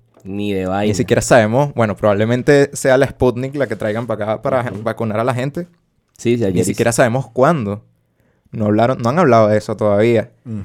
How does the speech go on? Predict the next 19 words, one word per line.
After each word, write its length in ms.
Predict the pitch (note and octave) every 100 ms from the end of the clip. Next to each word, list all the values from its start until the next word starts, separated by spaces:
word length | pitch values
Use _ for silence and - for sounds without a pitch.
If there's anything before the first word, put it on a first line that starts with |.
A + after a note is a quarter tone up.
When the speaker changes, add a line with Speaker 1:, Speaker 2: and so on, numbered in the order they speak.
| -
Speaker 2:
Ni 60 | A2
siquiera 380 | B2 A#2 B2+ -
sabemos 400 | - B2+ A#2+ B2+
qué 60 | C#3
va 60 |
a 40 | B2+
pasar 240 | C3+ C3+
en 100 | C3+
enero 300 | B2+ A2+ D3
con 120 | D#3+ B2
el 100 | G#2+
tema 240 | A2 A2
de 60 | A#2+
la 80 | A2
cuarentena, 540 | A2 G2 F#2+ B2+ G#2+
va 80 | G2
a 60 |
seguir. 460 | - G#2+ A#2 C3+ G#2 -
Speaker 1:
Claro. 320 | F2+ F2